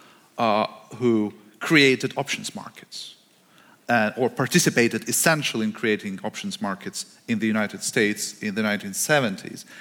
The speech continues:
So it's, it's, it's, it's fascinating that they cr-, they first, they draw equations,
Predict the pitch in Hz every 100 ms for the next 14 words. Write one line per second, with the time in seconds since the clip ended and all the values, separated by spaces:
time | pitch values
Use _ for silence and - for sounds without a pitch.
0 | - - - 135 131 131 - - 127 -
1 | - 131 - 127 - 165 147 143 127 120
2 | 117 117 - - - - 131 131 - -
3 | 147 143 180 156 - - - 143 117 170
4 | 156 - 131 110 - 202 294 -